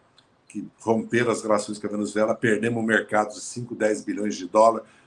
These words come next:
uma influência política que nós tínhamos, apesar que por Roraima entrou tudo que podia entrar pra Venezuela, enriqueceu centenas e milhares, né, muitos funcionários públicos, né,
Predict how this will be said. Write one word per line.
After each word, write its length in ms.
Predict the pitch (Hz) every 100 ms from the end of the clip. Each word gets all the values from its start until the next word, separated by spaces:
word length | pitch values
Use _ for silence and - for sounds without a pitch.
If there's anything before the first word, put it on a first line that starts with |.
| -
uma 120 | 110
influência 440 | 110 101 107 104 110
política 480 | 107 98 107 -
que 120 | - 107
nós 300 | 104 - -
tínhamos, 320 | 135 175 175 _ -
apesar 400 | - 117 120 120
que 120 | -
por 200 | - 107
Roraima 600 | 117 107 113 110 101 98
entrou 320 | 101 113 113
tudo 400 | 110 131 139 113
que 100 | -
podia 380 | - 110 110 107
entrar 340 | - 104 101 - _ _ -
pra 80 |
Venezuela, 520 | - 113 123 113 131 135
enriqueceu 800 | 107 123 120 - - 110 104 - _ -
centenas 720 | - 107 - 110 117 110 104
e 40 | 107
milhares, 680 | 101 101 107 104 - - _ _ _ _ _
né, 180 | 98 98 _ _
muitos 240 | 107 123 -
funcionários 600 | 113 110 113 110 120 120
públicos, 520 | - 151 160 165 165
né, 140 | 170